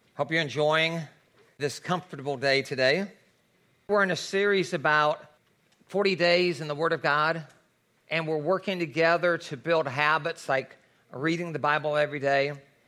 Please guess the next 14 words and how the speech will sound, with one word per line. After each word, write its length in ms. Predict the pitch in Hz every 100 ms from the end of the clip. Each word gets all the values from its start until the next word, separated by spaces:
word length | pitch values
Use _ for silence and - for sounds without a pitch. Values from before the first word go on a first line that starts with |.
| _ _ _ -
and 100 | 160
we're 60 | 165
studying 380 | - 185 190
things 200 | 180 175
about 280 | 139 160 147
why 320 | 139 165 180 190
is 180 | 180
the 80 | 170
Bible 280 | 147 156 147
so 160 | - 151
important 360 | - 160 151
for 100 | 143
our 60 | 135
life. 380 | 135 151 -